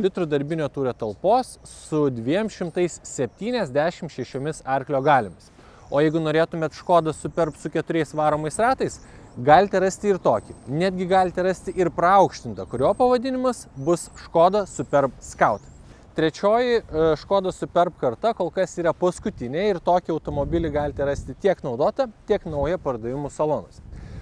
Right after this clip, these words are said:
Jeigu pirksite Škoda Superb po du tūkstančiai devynioliktų metų, modelis bus jau atnaujintas, vadinamasis faceliftas. Jeigu norite sužinoti,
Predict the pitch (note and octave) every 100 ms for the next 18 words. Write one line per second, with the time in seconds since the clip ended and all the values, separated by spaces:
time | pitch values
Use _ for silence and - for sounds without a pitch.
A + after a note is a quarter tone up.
0 | - - - C3 D#3+ G#3+ G#3+ - G#3 -
1 | - F3 - F#3 F3 - - F3+ E3 -
2 | G#3 F3+ C3+ D#3 - D3 - C#3 C3 B2
3 | C3 B2+ A2 F3 A3 A3 - F#3+ F#3 F3
4 | D3+ D#3 D#3 - D3 B2+ A#3 G3+ A2+ F#2+
5 | - A#2+ C3+ D#3 C#3+ C3+ C#3+ - D3+ -
6 | G3 - - - _ _ - _ _ A#2
7 | C3+ D3+ D3+ D3 D3 - D#3 F#3+ F3 F3+
8 | A#2 A#2 -